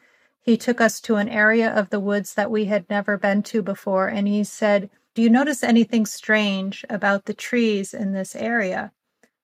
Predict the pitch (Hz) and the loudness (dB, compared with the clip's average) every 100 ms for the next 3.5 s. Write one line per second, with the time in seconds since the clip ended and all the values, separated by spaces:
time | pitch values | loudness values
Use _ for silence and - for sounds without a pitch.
0 | - 226 220 233 254 220 220 - - - | 0 4 6 4 4 2 0 -8 -20 -20
1 | _ _ _ _ - 220 220 220 226 - | _ _ _ _ -2 2 6 6 4 -2
2 | 240 220 208 - 208 202 - 190 190 202 | 0 0 0 -2 -2 -2 -4 -4 -4 -6
3 | - 277 269 190 202 | 0 2 2 -2 -10